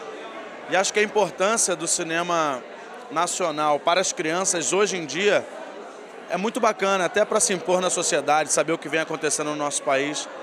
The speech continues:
Então, mais uma forma de aprendizado, cinema. Tinha tempo, tinha anos que eu não me via no telão.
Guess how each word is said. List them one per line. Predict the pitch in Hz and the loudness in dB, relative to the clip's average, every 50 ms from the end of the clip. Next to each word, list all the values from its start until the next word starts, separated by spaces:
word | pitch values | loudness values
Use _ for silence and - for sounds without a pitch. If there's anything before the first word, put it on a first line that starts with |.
| - - - - - - - - | -12 -12 -12 -12 -12 -14 -10 -6
Então, | 143 139 139 - 151 151 160 165 165 160 160 151 143 127 - - - - - | -6 -6 -2 0 2 2 2 2 0 -2 -4 -4 -6 -8 -10 -12 -10 -4 0
mais | 208 214 202 | 0 2 2
uma | 214 220 208 | 4 2 2
forma | - 208 208 202 196 | 4 4 4 4 4
de | 185 | 2
aprendizado, | 185 - 190 190 180 156 151 156 143 139 131 123 | 2 2 2 0 0 2 2 4 4 4 2 0
cinema. | - 170 165 156 147 135 123 120 110 - - - - - - - - - - - - - | -2 -2 0 0 0 0 0 -2 -6 -8 -10 -12 -12 -12 -12 -12 -12 -12 -12 -14 -14 -8
Tinha | - 185 190 180 | -2 0 0 0
tempo, | - - 175 185 190 196 185 196 208 196 196 - - - - - - - - - - - | 0 2 2 2 2 2 -2 -6 -10 -10 -10 -12 -14 -14 -16 -16 -16 -16 -16 -14 -12 -6
tinha | - 180 180 | 0 2 2
anos | 175 175 190 208 208 196 190 - | 4 4 4 4 2 0 -2 -2
que | - 185 | -2 0
eu | 180 | 0
não | 185 180 | 0 0
me | 180 170 | 0 -2
via | 143 143 160 170 165 | 0 2 2 2 2
no | 170 165 | 2 0
telão. | 165 175 160 147 139 139 131 123 113 | 2 4 4 4 4 2 0 0 -4